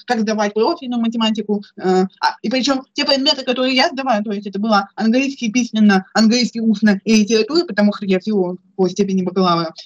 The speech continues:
э, их вообще не бывало. А почему их не бывало? Потому что их никто, кроме меня, не сдавал. И предметы распределили так вот, кто больше сдаёт, а, каких предметов, тем он больше всего и поставим. А я так получил, что одна в классе сдаю эти предметы,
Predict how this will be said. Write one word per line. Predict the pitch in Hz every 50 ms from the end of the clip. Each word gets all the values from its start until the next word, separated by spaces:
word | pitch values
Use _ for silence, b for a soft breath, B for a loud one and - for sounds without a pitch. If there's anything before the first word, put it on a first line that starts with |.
| B B -
э, | 135 143 170
их | 214 277 269 - -
вообще | 233 226 226 - 269
не | 240 233 214
бывало. | 196 196 202 202 240 330 381 220 180 185 - _ _ _ - - 202 _ _
А | - - 196 208 208 220 214 _ -
почему | - 196 - 262 262
их | 233
не | 226 226
бывало? | 214 214 226 269 339 -
Потому | 247 202 233 233 233
что | - 240
их | 226
никто, | 233 226 220 - 262
кроме | - 240 233 226
меня, | 226 214 214
не | 214 202
сдавал. | 185 190 196 190 160 156 - b b -
И | 208
предметы | 233 254 226 262 294 302 302 254
распределили | 247 254 247 208 262 269 262
так | 226 233 214 220
вот, | 220 208 -
кто | - _ - 262
больше | 240 - - 277 - 254
сдаёт, | 208 214 233 240 233 330 403 427 _ _ _ -
а, | - 190 196
каких | 226 214 220 202 -
предметов, | 220 220 208 208 196 196 196 190 190 b b -
тем | 262 277 330 330
он | 277
больше | 214 220 240 233 - 254
всего | - - 220 233
и | 233
поставим. | 226 214 208 - 202 185 175 175 175 -
А | - 208
я | 214 240 254
так | 254 247 226 233 -
получил, | 247 247 226 - 262 247
что | - - 233
одна | 233 254 302 392
в | -
классе | - 240 220 220 220 190
сдаю | 185 196 208 196 190
эти | 190 208
предметы, | - 190 202 226 302 359 - 220 208